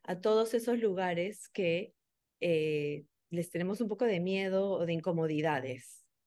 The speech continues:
Y también de abrir el corazón, que es lo que experimentamos juntas en esa, ese día, de abrir el corazón muy grande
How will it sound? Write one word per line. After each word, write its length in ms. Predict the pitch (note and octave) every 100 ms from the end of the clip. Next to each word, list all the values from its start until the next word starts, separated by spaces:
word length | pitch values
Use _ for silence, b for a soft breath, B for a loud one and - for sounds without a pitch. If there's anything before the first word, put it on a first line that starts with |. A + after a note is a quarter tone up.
| _ _ _ b b -
Y 140 | A#3+
también 640 | C#4+ B3+ A#3 G#3+ A3+ C4 - -
de 460 | F3+ F#3+ G#3 B3
abrir 400 | - F3+ G3 A#3
el 140 | A#3 A#3+
corazón, 720 | B3+ G3 E3 - A3+ F3 G3+
que 100 | G3
es 60 | F#3
lo 120 | F3+
que 80 | F#3
experimentamos 960 | - - - F3+ E3+ D#3+ D3+ E3+ F#3+ F#3+
juntas 460 | A#3 G3 F#3 F#3+
en 120 | E3+ D#3+
esa, 260 | E3 F#3 F3
ese 280 | F#3 G3
día, 240 | F3+ F#3 G3+
de 160 | F3
abrir 280 | D#3+ E3 B3
el 160 | C#4 C#4
corazón 600 | A3+ F#3 F#3+ - G3 G#3
muy 340 | A3+ A#3+ B3+
grande 520 | A3 E3+ D#3+ D#3+ A#3